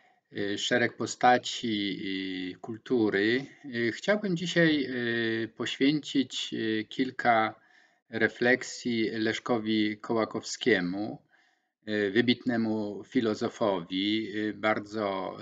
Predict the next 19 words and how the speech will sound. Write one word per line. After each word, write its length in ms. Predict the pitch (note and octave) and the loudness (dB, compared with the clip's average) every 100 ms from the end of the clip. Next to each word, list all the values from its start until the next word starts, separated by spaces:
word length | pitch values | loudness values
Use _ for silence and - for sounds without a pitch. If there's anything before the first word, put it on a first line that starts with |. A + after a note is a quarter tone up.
| G#2 | -10
znanemu, 840 | A2 A2+ G#2+ G2+ F2+ F2 F2+ F#2+ | -2 2 4 2 0 -2 -4 -6
może 360 | F#2 F#2+ - | -6 -6 -4
najbardziej 880 | G2+ G#2+ G#2 G#2+ F#2+ - G2 F#2 E2+ - - | 2 2 4 2 2 -2 -2 -2 -6 -12 -6
rozpoznawalnemu 2000 | A2 A2 G2+ - - - A#2 G2+ A#2 G#2 G2+ G#2 G2+ G#2 G#2 G#2+ A2+ A2 G#2+ F#2+ G2 - - - - | -2 -2 -4 -12 -14 -10 -10 -6 -4 -4 -6 -8 -10 -4 -2 0 0 0 0 -2 -8 -18 -20 -20 -6
intelektualiście 1120 | A#2 A2+ G#2+ - - G#2 G#2+ A2 - - G#2+ | -4 -2 -4 -6 -2 0 0 -2 -4 -4 -4
polskiemu, 920 | F#2 G#2 G2 - - A2 G#2+ F#2+ F#2 F2+ | -4 -6 -10 -6 -2 0 0 -2 -6 -8
mm, 480 | F2+ F#2 F#2+ G2 F#2+ | -12 -12 -16 -16 -12
drugiej 340 | A2+ G#2+ G#2 | -8 -2 -2
połowy 420 | - G#2+ G#2+ G#2 | 0 -2 0 -2
dwudziestego 720 | F2+ G#2+ G#2 F#2 - F#2 G2+ | -4 -4 -4 -4 -4 -2 -4
wieku, 640 | F2+ F2 D#2+ - A2+ D#3+ - _ _ _ | 0 -2 -2 -4 -4 -4 -8 _ _ _
który 320 | _ - A2+ | _ -2 -2
żył 260 | G2+ A#2 A2+ | 0 0 0
w 40 | |
latach 460 | A2 A2 - G#2 - | 2 2 0 -6 -6
tysiąc 600 | - G#2+ - G2+ F#2 - - | -8 -8 -6 -8 -8 -14 -8
dziewięćset 800 | - A2 G2+ F#2+ - F#2 F2+ - - F#2+ F2+ | 2 2 2 -6 -6 -6 -6 -14 -8 -6 -6
dwadzieścia 580 | F2+ G2 G2 F2+ G2+ | -6 -6 -4 -6 -4
siedem, 640 | F#2 - A2 F#2+ F#2 F2 F2+ | -4 0 0 0 -4 -4 -8